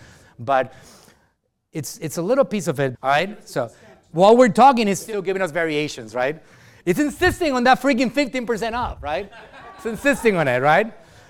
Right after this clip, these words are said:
Something very important. If you ask this machine stupid questions, I promise you, you're gonna get stupid answers, all right? People say, "Oh, yeah, I've been doing A I, but I don't like the copy." Well, it's because your questions are stupid.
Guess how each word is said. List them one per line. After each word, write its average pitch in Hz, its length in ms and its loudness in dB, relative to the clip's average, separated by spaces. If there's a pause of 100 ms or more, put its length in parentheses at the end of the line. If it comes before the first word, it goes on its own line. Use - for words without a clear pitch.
(120)
Something 240 500 4
very 202 280 0
important. 131 420 -10 (420)
If 151 140 -2
you 196 160 0
ask 170 320 -4
this 165 160 -8
machine 147 760 -12
stupid 139 380 -10
questions, 175 640 -6
I 107 80 -12
promise 165 380 -2
you, 143 80 -6
you're 123 80 -4
gonna 123 120 -10
get 113 200 -6
stupid 110 280 -8
answers, 92 460 -18
all 120 60 -8
right? 151 260 0 (300)
People 156 260 -2
say, 160 380 -2 (380)
"Oh, 196 720 2
yeah, 208 440 2
I've 190 180 0
been 214 200 2
doing 226 280 0
A 214 240 0
I, 202 300 0
but 165 380 0
I 214 100 -2
don't 277 120 -2
like 214 180 2
the 165 100 -4
copy." 139 420 -2
Well, 135 160 -6
it's 123 100 -6
because 147 340 -6
your 131 120 -6
questions 170 320 -8
are 190 80 -6
stupid. 240 460 -8